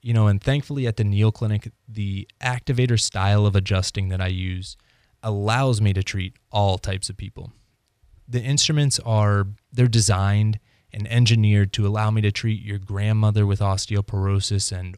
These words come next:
arthritis because I can reduce the force produced by this instrument to be gentle enough and still effective to help her.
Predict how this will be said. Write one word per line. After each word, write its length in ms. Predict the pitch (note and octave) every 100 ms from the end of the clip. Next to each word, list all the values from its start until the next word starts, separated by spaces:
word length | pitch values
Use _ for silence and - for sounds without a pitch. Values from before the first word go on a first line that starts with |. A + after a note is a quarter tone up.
| -
arthritis 760 | G#2+ G#2 G2 F2+ F2+ F#2 - - _ _ _ _
because 260 | - - A#2
I 120 | A#2
can 160 | - D3
reduce 480 | A2+ F#2+ A2+ A#2+ -
the 80 |
force 400 | G#2+ A2 G#2+ G2+
produced 560 | - G#2 F#2 G#2+ A2+ -
by 140 | G#2
this 200 | G2+ G2
instrument 500 | G2+ G#2 - B2+ C#3+ - _ _
to 100 | -
be 160 | A2 G#2+
gentle 500 | F#2+ G#2 A2 - B2+
enough 340 | B2+ B2+ B2 _
and 160 | A2+ G#2
still 300 | - A2+ G#2+
effective 640 | - G2 F#2 - F#2 F#2 - _ _ _ _
to 120 | -
help 300 | G#2+ - F#2+
her. 160 | - G#2